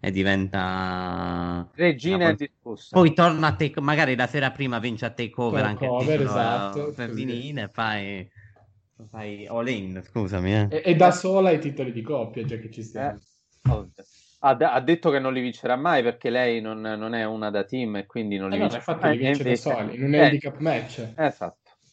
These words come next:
Speaker 2: esatto.
Speaker 1: Vabbè, fa tipo Strowman, prende qualche, sc-, qualche,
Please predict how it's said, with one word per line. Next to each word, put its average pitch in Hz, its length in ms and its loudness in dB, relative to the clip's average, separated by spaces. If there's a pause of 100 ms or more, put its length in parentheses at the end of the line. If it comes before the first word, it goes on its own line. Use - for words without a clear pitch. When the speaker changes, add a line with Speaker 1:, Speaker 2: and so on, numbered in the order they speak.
(240)
Speaker 2:
esatto. 95 340 -10
Speaker 1:
Vabbè, 131 260 2
fa 131 160 4
tipo 123 640 4
Strowman, 113 800 2
prende 110 420 2
qualche, 104 440 2
sc-, 104 500 2
qualche, 104 480 0